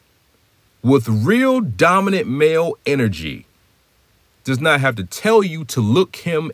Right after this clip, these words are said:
in the eye if he's speaking to you in a way where he's trying to get your attention in a romantic way. Not as a friend, in a way that says, "Hey, I see you, I like you,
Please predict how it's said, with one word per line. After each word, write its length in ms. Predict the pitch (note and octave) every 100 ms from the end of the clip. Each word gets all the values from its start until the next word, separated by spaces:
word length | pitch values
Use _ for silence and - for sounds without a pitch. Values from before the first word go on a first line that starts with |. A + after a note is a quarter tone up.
| -
in 240 | D3 C3+
the 180 | A2 -
eye 500 | - A2+ F2 D2+ C2 - _ _ _ _ _ _
if 180 | G2+ G2+
he's 220 | C#3+ A#2+
speaking 440 | - - F3+ - G#2+
to 180 | - G#2+
you 180 | G2+
in 80 | G2
a 60 | F#2+
way 160 | G#2
where 160 | G2 F2+
he's 160 | C3+ C#3
trying 320 | - A2 G2
to 100 | -
get 340 | D#2 B2 -
your 280 | A2+ C3 B2
attention 600 | A2+ - B2 A2+ A#2 A2+ - _ _ _ -
in 240 | G#2+ G2+ -
a 140 | F#2+
romantic 1000 | E2+ F2+ E2+ E2+ F#2+ B2+ C#3 C3 C3+ A#2+ _ -
way. 600 | F2 G#2 F#2+ A1 - _ _ _ _ _ _ _ _ _ _ _ _
Not 220 | F2 G#2+
as 100 | B2+
a 80 | B2
friend, 580 | B2+ - F#2+ D2+ D2+ E2+ - _ -
in 100 | A2+
a 80 | A2
way 220 | G2+ D#3
that 160 | C#3+ B2
says, 420 | - A#2 G#2+ G2+
"Hey, 380 | - F3+ E3+ D#3+ -
I 180 | A2
see 460 | A2+ - E3 E3 D3
you, 180 | D3 C#3
I 160 | G#2+ A#2
like 460 | G#2+ A2+ A#2+ A2
you, 140 | A#2